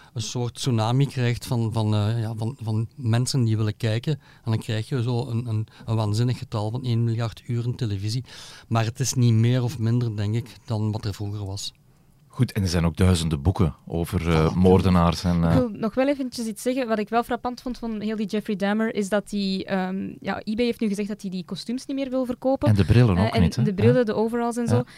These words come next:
Speaker 3: En dat vond ik eigenlijk heel frappant, dat die überhaupt te koop waren. Want ik dacht, stel je voor dat je een pruik en een bril van Marc Dutroux zou kunnen kopen. Wie wil zich eigenlijk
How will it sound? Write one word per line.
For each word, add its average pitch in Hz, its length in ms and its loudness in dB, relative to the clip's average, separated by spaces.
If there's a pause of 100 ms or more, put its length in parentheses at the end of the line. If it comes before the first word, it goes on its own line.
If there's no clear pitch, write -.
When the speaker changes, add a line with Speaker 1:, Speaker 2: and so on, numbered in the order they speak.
(200)
Speaker 3:
En 208 140 -2
dat 226 100 2
vond 254 140 0
ik 233 80 -2
eigenlijk 202 300 0
heel 214 100 0
frappant, 220 540 -2
dat 196 180 0
die - 160 -6
überhaupt 190 600 4
te 220 80 -2
koop 175 280 -2
waren. 185 240 -2
Want 185 140 -2
ik 202 140 -2
dacht, - 360 -6 (160)
stel - 220 -6
je 180 80 -2
voor 185 140 -4
dat 240 140 0
je 214 100 -2
een 196 140 -4
pruik 202 260 -2
en 214 80 -4
een 196 100 -2
bril 196 200 -2
van 185 260 -4
Marc 190 280 -6
Dutroux 214 300 -8
zou 208 120 -6
kunnen 185 220 -10
kopen. 196 320 -10
Wie 202 140 -2
wil 208 140 4
zich 180 180 -4
eigenlijk 180 320 -4